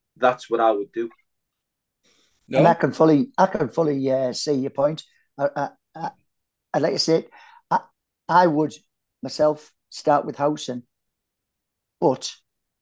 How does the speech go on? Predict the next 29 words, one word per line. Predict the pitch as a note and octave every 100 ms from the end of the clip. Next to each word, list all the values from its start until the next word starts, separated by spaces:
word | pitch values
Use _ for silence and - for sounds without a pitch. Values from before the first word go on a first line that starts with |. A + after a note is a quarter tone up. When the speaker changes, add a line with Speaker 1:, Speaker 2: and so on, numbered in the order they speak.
| _ _ _ _ -
Speaker 3:
it | D3+
wouldn't | B2 C#3 D3 D3 C3+ _ -
surprise | C#3 D3 - C3+ C3
me | C3 C3
or | C3+
disappoint | C#3+ - B2 C3 B2
me | A2+ A2 _ _ _ _ _ _
if | B2+ B2+ G#2+ -
Carrick | - B2 A2+
went | A#2+ A#2+
with | A#2+
Barlaser. | A2 A#2+ B2+ A#2 - _ _ _ _ _ _ _ _ _ _ _ -
Speaker 2:
Absolutely. | D3 - B2+ B2 B2+ B2 C3
And | C#3
it's, | C#3
uh, | F3+ F3 - - - - -
I, | - - _ _
you | - F3
know, | D#3+
I | - A#2+ - _ _ _ - - -
don't | C#3+ F#3+ F#3
ever | F3+
feel | - F3+
like | E3
you | D#3
have | D3+
to | C3
justify | D#3+ - D#3+ F3+
it, | F3